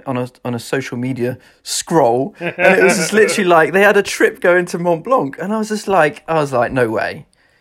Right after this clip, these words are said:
Speaker 1: You know, so all these kind of things were appearing out of, like, nowhere and just arriving into my awareness, and I was like, "Right, cool, it, it's gotta be." So I just, I just contacted H S T, and I was just like, "Right, cool,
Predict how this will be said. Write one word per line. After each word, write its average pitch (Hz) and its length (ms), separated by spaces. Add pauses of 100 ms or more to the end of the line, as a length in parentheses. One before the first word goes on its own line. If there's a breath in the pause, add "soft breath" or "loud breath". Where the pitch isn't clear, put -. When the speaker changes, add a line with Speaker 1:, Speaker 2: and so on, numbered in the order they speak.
Speaker 1:
You 131 80
know, 127 100
so 170 160
all 180 60
these 175 200
kind 160 200
of 160 80
things 156 220
were 135 180
appearing 135 500
out 120 240
of, 131 140
like, 127 340
nowhere 139 420
and 107 80
just 120 180
arriving 123 500
into 113 200
my 120 120
awareness, 113 440
and 120 60
I 117 40
was 110 100
like, 101 120
"Right, 104 220
cool, 107 300 (360 loud breath)
it, - 180
it's 120 100
gotta 123 200
be." 101 300
So 123 120
I 123 40
just, 127 240
I 120 100
just - 160
contacted - 500
H - 180
S 101 100
T, - 360 (560 soft breath)
and 110 80
I 113 40
was 113 100
just - 60
like, 113 120
"Right, 120 200
cool, 110 280